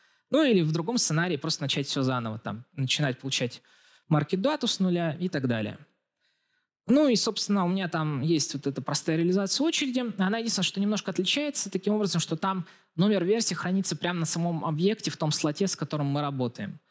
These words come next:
И, э, вот этот размер объекта, он, как я все еще говорил, семибайтовый.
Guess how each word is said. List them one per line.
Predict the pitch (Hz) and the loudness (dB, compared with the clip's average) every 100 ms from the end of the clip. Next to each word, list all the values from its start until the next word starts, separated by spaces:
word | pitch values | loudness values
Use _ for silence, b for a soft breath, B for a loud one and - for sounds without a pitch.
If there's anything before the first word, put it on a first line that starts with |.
| _ _ _ _ | _ _ _ _
И, | 196 208 202 180 151 139 127 113 | 2 4 4 6 4 4 0 0
э, | 113 101 113 | -2 -4 -4
вот | 143 147 | -2 0
этот | 156 143 | -2 -4
размер | 147 151 190 202 | -4 0 2 2
объекта, | 233 320 - | 0 -2 -2
он, | 185 202 | -2 -2
как | - | 0
я | 165 | -2
все | - 151 | 0 0
еще | 143 147 | -2 0
говорил, | 143 151 202 185 147 | 0 2 2 2 2
семибайтовый. | 139 - 147 135 127 113 131 120 | 0 -2 0 0 -2 -2 -6 -8